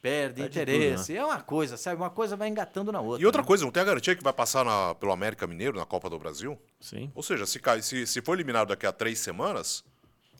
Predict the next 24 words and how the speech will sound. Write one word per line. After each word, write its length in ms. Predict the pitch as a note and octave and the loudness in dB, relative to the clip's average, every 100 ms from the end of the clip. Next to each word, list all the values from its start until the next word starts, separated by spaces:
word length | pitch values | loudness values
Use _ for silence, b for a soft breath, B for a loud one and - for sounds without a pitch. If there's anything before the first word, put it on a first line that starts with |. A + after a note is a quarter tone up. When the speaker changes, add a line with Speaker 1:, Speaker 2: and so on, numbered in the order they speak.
| _ _ _ _ _ _ _ | _ _ _ _ _ _ _
Speaker 3:
vai 140 | - A2+ | 0 0
ficar 160 | - | 2
só 160 | B2 D#3+ | 0 0
no 60 | |
Brasileirão. 540 | F3+ F#3 G#3+ A3 F3+ D#3 | 0 -4 0 2 2 0
Speaker 1:
É 80 | B2 | -4
Speaker 3:
E 40 | G2+ | 4
Speaker 1:
bom 100 | A2+ | 6
Speaker 3:
aí 60 | |
Speaker 1:
le-, 80 | C3+ | 8
Speaker 3:
vai 100 | D#3 | 6
ficar 140 | - | 10
agonizando 760 | C3+ C#3+ A#3 A3 B2 D#3+ A3+ C#4+ - _ | 8 10 8 8 8 8 6 -2 -4 _
Speaker 1:
é 120 | C#3 | -4
bom 280 | B2+ C#3+ F#3 | -2 0 2
Speaker 3:
com 80 | F3 | 4
esse 100 | C3+ | 4
Speaker 1:
lembrar, 120 | E3 | 4
Speaker 3:
futebolzinho 500 | G#3 D#3 C3+ B2 D#3+ | 4 4 4 6 4
até 160 | D#3+ D#3+ | 4 4
o 40 | |
final 200 | E3 C#3 | 2 0
do 100 | A#2+ | 2
ano? 160 | G#3+ | 0